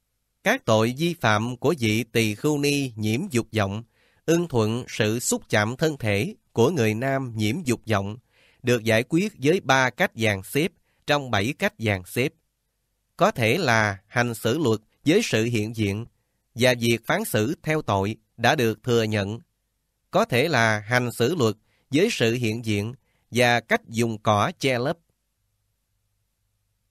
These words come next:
Các tội vi phạm của vị tỳ khưu ni là người che giấu lỗi lầm được giải quyết với bao nhiêu cách dàn xếp trong bảy cách dàn xếp. Các tội vi phạm của vị tỳ khưu ni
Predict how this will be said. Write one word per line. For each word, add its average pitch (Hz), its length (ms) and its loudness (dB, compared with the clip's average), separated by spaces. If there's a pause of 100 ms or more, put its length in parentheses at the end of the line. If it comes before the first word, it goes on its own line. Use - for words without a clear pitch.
(140)
Các - 200 -2
tội 117 340 2
vi 175 220 -6
phạm 120 340 0
của 147 180 0
vị 117 200 -2
tỳ 117 260 -2
khưu 147 240 -4
ni 147 300 -4 (100)
là 120 160 -2
người 120 280 -2
che 151 220 -4
giấu 151 240 -2
lỗi 143 220 0
lầm 113 300 -2 (320)
được 120 200 0
giải 113 260 0
quyết 196 320 -2
với 175 160 -2
bao 147 340 -2
nhiêu 147 200 -2
cách 202 220 -4
dàn 110 280 -2
xếp 170 300 -2 (340)
trong 151 200 0
bảy 110 200 2
cách 226 220 -4
dàn 104 280 -2
xếp. 147 280 -6 (1500)
Các 233 200 -2
tội 117 280 4
vi 175 140 -2
phạm 123 400 0
của 160 160 -2
vị 113 220 -2
tỳ 117 280 -2
khưu 147 220 -2
ni 143 300 -2